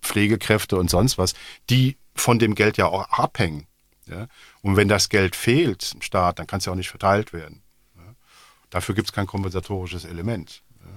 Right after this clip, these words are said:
Aber das ist ein Problem, was wir bei Sanktionen immer haben. Also die Sanktionen der Europäischen Gemeinschaft gegen Südafrika hatten auch diesen Effekt.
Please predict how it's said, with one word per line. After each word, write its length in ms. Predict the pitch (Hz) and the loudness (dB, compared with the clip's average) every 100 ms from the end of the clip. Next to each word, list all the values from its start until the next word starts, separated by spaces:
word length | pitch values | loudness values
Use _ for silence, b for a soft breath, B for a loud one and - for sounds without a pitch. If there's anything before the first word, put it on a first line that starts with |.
| 98 92 | -10 -4
Aber 180 | 87 | 2
das 200 | 95 98 | 2 2
ist 80 | - | 2
ein 100 | 110 | 0
Problem, 400 | - 101 98 104 | -2 -2 0 2
was 140 | 92 98 | 0 0
wir 80 | |
bei 100 | 92 | -2
Sanktionen 540 | 87 85 - 95 90 87 | -2 -4 -2 -2 -2 -4
immer 280 | 92 120 71 | -2 -2 -2
haben. 320 | 73 69 71 | -10 -14 -12
Also 220 | 78 76 b b b b b - | -12 -14 b b b b b -6
die 60 | |
Sanktionen 600 | 80 87 - 95 95 98 | -2 -2 0 2 4 4
der 300 | 90 82 80 | 0 -2 -6
Europäischen 460 | 82 - 95 87 - | -8 -6 -2 -4 -4
Gemeinschaft 460 | 80 80 92 92 - | -10 -8 -8 -8 -8
gegen 180 | 87 | -8
Südafrika 540 | 80 80 85 - - 85 | -8 -8 -12 -12 -12 -10
hatten 200 | 85 87 | -10 -14
auch 160 | 101 | -18
diesen 320 | - 92 87 78 | -10 -8 -8 -10
Effekt. 460 | 80 80 - - | -12 -12 -14 -20